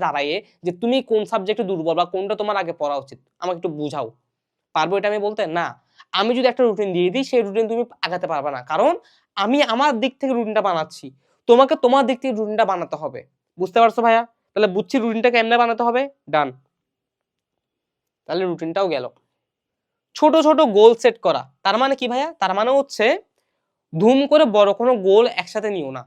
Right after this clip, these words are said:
মানে হচ্ছে ধরো আমি আজকে রাতে বললাম যে আমি কালকে,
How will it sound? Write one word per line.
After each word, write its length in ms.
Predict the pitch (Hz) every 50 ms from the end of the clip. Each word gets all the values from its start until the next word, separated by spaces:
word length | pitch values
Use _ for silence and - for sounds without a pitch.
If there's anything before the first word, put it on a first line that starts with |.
| _ _ -
মানে 140 | 143 147 170 196
হচ্ছে 160 | 202 240 208 180
ধরো 120 | 180 190 208 190
আমি 100 | 190 208 214 - _ _ _ _ _ _
আজকে 340 | - 170 170 - - - 269 285 220 143 147
রাতে 220 | 143 147 - 196 180 151 147
বললাম 300 | 143 143 160 220 277 277 196 - _ _ _ _ _ -
যে 40 | 170 165
আমি 100 | 165 202 208 - -
কালকে, 340 | 180 165 175 180 175 226